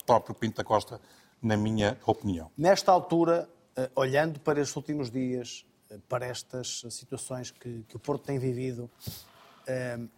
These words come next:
Speaker 2: é possível apontar um favorito à vitória num, num duelo nas urnas entre Pinto da Costa e André Vilas Boas, ou é muito difícil?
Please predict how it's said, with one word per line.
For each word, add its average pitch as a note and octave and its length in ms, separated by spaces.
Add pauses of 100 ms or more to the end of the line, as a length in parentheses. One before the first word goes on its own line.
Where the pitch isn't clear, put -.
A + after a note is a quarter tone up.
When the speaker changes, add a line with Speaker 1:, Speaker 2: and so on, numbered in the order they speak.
(760)
Speaker 2:
é F3+ 100
possível F3 580
apontar D#3+ 380
um D3+ 60
favorito D3+ 440
à C#3+ 100
vitória D3+ 560
num, C#3 200
num C3 580
duelo C#3+ 340
nas C3+ 180
urnas C#3 280
entre C3+ 160
Pinto C#3+ 220
da C3+ 100
Costa C#3 300
e C#3 40
André C#3 200
Vilas B2+ 280
Boas, C3 300
ou C#3+ 120
é C#3+ 60
muito C#3+ 400
difícil? A#2 380